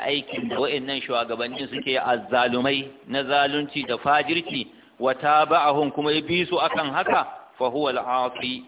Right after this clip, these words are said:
wannan shine mai sabon Allah. Wannan shine mai sabon Allah. To wannan hadisin yana nuna mana wajibcin inkarin zaluncin da shugabanni suke yi,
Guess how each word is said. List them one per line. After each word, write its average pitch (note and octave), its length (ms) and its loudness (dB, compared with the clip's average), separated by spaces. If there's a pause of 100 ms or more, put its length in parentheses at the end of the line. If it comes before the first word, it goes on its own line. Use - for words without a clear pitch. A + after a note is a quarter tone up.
wannan C3 260 -6
shine C3 240 -6
mai G#2+ 160 -4
sabon - 280 -4
Allah. F#2 220 -8 (1700)
Wannan D3+ 300 0
shine D3 240 -2
mai B2 160 -2
sabon G#2 320 -2
Allah. F#2 260 -8 (1400)
To B2 140 -2
wannan D#3 160 2
hadisin B2+ 520 -4 (720)
yana D3 320 0
nuna C#3+ 460 -2
mana C3 320 -4 (640)
wajibcin D3+ 920 -2
inkarin C3+ 920 -2 (680)
zaluncin D3 540 -2
da A#2+ 80 -8
shugabanni A2+ 640 -4
suke - 240 -18
yi, F#2+ 240 -16